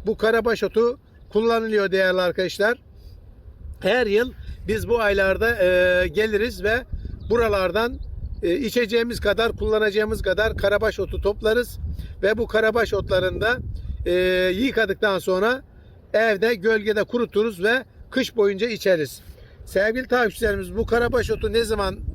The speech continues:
yetişir, ne zaman toplanması gerekir? Çiçekleri açar. İşte mor, mor çiçekler açtığı zaman da hasatı yapılmak, mor çiçekleri açtığı zaman da hasat zamanı gelmiş demektir. Şöyle hafif dallı olarak alıyoruz.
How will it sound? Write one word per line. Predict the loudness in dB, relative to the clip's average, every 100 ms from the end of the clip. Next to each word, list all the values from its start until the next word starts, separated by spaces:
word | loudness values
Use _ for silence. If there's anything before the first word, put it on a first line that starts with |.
| -8
yetişir, | -4 -4 -2 -2 -2 -2 -8 -6 -2
ne | -2
zaman | 0 -2 -2
toplanması | -2 -2 -2 0 -4 0
gerekir? | 0 0 0 0 -2 -18 -18
Çiçekleri | -6 -4 -2 0 0
açar. | 0 0 -2 -2
İşte | -6 -4
mor, | 0 2 0 -2 -4 -6 -8 -4
mor | 0 0
çiçekler | 0 -2 0 0
açtığı | 0 -2 -2 0
zaman | 0 0 0
da | 0 -2 -6 -20 -20 -20 -6
hasatı | -2 0 0 0 2 0 -2 -14 -14 -4
yapılmak, | -2 0 -2 -2 0 0 0 -4 -20 -20 -20 -20 -20 -14 0
mor | 2 2
çiçekleri | -2 -2 0 2
açtığı | 2 0 -2 2
zaman | 2 2 2
da | 2 0 -4 -20 -4
hasat | -2 2 0 0
zamanı | 0 0 0
gelmiş | 0 0 -2 -4
demektir. | -2 -2 0 -2 -2 -6 -8 -8 -10 -8 -8 -8 -12 -12 -12 -12 -12 -10 -10 -8 -10 -4
Şöyle | 0 2
hafif | 2 0 -2 0
dallı | 2 2 2 0
olarak | 0 0 0
alıyoruz. | -2 2 2 0 -4 -10